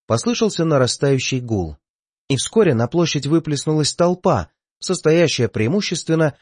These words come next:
из разгневанных женщин. Многие еле ковыляли, держась за подруг,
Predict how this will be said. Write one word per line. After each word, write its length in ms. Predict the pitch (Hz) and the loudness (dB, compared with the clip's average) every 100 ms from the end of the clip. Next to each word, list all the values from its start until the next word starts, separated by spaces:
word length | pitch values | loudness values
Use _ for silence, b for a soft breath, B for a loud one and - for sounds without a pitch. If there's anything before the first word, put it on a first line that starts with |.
| _ | _
из 160 | 196 151 | -2 2
разгневанных 840 | 143 120 104 120 156 143 131 127 | 2 2 0 0 2 2 2 0
женщин. 600 | 104 104 87 - 80 65 _ _ _ _ _ _ _ _ - | 0 -2 -2 -6 -10 -12 _ _ _ _ _ _ _ _ -4
Многие 340 | 113 185 180 | 2 2 2
еле 260 | 165 165 160 | 2 2 2
ковыляли, 540 | - 143 156 190 139 | 2 2 4 4 2
держась 380 | 101 107 123 131 | 0 0 0 0
за 120 | 107 | -2
подруг, 460 | - 127 139 113 | -2 0 0 -2